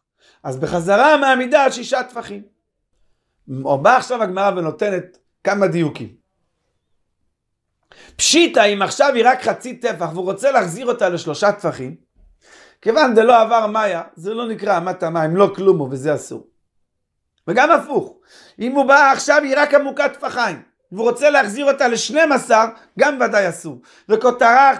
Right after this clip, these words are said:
טרחה יתרה, לא. מה אנחנו מסתפקים? שעכשיו היא עמוקת טפחיים, והוא רוצה להעמיק אותה לשבעה.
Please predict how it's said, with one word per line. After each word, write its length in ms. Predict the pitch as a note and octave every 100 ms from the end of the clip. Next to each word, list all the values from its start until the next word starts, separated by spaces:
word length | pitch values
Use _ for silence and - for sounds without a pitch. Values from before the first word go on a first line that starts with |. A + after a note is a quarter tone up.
| -
טרחה 400 | A#3 G#3 C4 B3+
יתרה, 460 | B3 A#3 B3 C4 B3 _
לא. 340 | F3 G#3+ G#3+ - _ _ _ _ _ _ - - _
מה 140 | E3 G3+
אנחנו 240 | G3+ E3+
מסתפקים? 580 | E3+ E3 D#3 - C3+ B2 _ _ _ _
שעכשיו 460 | A3 G#3 C4 C#4
היא 100 | C#4
עמוקת 320 | C4 A#3+ C#4+ C4+
טפחיים, 400 | A#3 - B3+ B3+
והוא 160 | A3 G#3
רוצה 200 | A#3 B3+
להעמיק 460 | B3 A3+ C4 C#4+
אותה 240 | C4+ C4+ C4
לשבעה. 720 | B3 C4 B3+ B3+ A#3+ G3